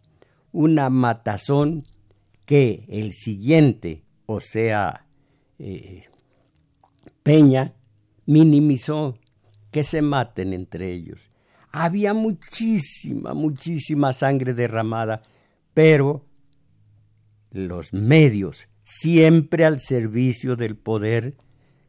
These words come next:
porque son medios del poder económico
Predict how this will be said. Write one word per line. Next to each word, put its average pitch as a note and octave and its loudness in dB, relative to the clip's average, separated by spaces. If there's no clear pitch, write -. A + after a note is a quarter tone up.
porque G2 -10
son A#2+ 0
medios C3 2
del G#2 -4
poder A2 -4
económico A#2 -4